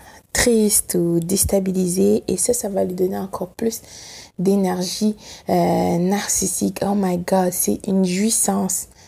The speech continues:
pour lui, intense. Et c'est ça qu'il veut. En plus de ça, il va tri-, te trianguler, même la nouvelle conquête. Il va raconter absolument tout, euh, de ta vie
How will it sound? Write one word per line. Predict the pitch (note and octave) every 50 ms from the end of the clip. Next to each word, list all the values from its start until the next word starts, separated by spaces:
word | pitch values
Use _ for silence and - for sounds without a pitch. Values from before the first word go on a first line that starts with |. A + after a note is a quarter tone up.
| - - _ _ _
pour | - - F3+ F3+ F3+ F3
lui, | F#3 G3+ G3 F#3 - - - - - _ -
intense. | G#3+ G#3+ G#3 G3+ G3+ - - G3 F#3 F3+ - - - - - _ _ _ _ _ _ _ _ _ _ _ _ - -
Et | F3+
c'est | - - F3
ça | - G#3+
qu'il | A3+ A3+ - G3+ F3+
veut. | E3+ F3 - - - _ _ - _ - - - - - - - - - - - - - _ _ _ _ _ _ _ _ _
En | - A3+ A#3
plus | A3+ - - C#4+ D#4+ E4 D4+ - - - -
de | G#3 G3+
ça, | - - G#3 -
il | - G3+ F#3+
va | F#3+ G#3 G#3 G#3+ - - - - - -
tri-, | - - - B3 A#3 - - -
te | -
trianguler, | A#3+ A#3 - - B3 B3+ B3 A#3 A3+ G#3+ G3+ F#3 F#3 F3+ F#3 F3+ F3 - - -
même | G3+ G#3 A#3+ B3+ B3+ A#3+
la | A3 G#3
nouvelle | G3 G3 G3 G3 G3+ F#3
conquête. | F#3+ - F#3 F3 - F#3+ F#3 - -
Il | - F3
va | F3 F3+
raconter | F#3 G3+ G#3+ - - A3+ G#3 G#3 - - A3+ A3 -
absolument | - G#3+ A3 - - - G#3+ G3+ G3 F#3+ G3 F#3+ - - _ -
tout, | - C4 B3 A#3 - - _ _ _ _ _ - - - - - - - - - - - - - - - - - - - - - - - - - - -
euh, | F3+ F#3 F3 F3 F3 E3+ F3
de | E3+ E3+ E3+ F#3+ A3
ta | C4 - - F#3+ F3 E3+
vie | E3 F3+ F#3